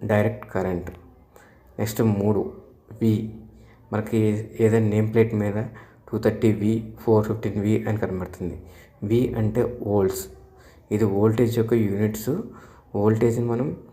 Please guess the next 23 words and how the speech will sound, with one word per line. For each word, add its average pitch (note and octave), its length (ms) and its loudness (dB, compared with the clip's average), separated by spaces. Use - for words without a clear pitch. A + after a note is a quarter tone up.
వోల్ట్స్ A2 320 4
అని G#2+ 140 2
చెప్తాం, G#2+ 320 -4
దాన్ని A2 280 2
వితో A2+ 260 2
సూచిస్తాం. G2+ 480 -6
నెక్స్ట్ A2 260 -4
అదే A#2 200 4
నేమ్ B2 240 2
ప్లేట్ A#2 260 -2
మీద A2+ 120 0
యాంప్స్ A#2 300 0
కూడా A#2+ 160 2
కనబడతాయి F#2 460 -2
మనకి. F2+ 220 -8
ఏదైనా A2 340 4
కరెంట్ A2+ 320 4
ఎంత A2 240 2
అంటే A2 200 -2
టెన్ G#2 180 -2
ఏ - 20 4
అంటాం. F#2+ 260 -4
టెన్ A2+ 180 2